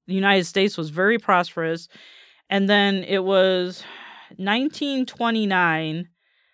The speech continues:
and there's all kinds of evidence for this. You just gotta look into the research. And I always, what we're saying <laughs> is based on research we did. I always say, "Do your own research and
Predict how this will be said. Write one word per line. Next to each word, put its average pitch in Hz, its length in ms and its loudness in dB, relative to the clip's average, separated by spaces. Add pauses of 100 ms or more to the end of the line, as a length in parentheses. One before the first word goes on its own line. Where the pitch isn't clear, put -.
(120)
and 180 80 -8
there's 180 140 0
all 262 180 4
kinds 233 280 2
of 160 80 0
evidence 147 420 -4
for 147 160 -10
this. 147 240 -8
You 240 60 -6
just 269 120 -8
gotta 170 180 0
look 143 220 -8
into 143 260 -12
the 139 100 -10
research. 139 680 -12
And 208 160 0
I 247 200 6
always, 156 480 -2 (300)
what 254 180 4
we're 214 160 6
saying 170 580 0 (200)
<laughs> - 180 -20
is 196 180 2
based 190 320 2
on 165 140 4
research 165 400 -2
we 170 120 -4
did. 165 420 2
I 180 140 4
always 143 340 -2
say, 143 340 -8 (180)
"Do 202 80 -4
your 160 180 -4
own 147 140 -6
research 151 540 -6
and 147 300 -10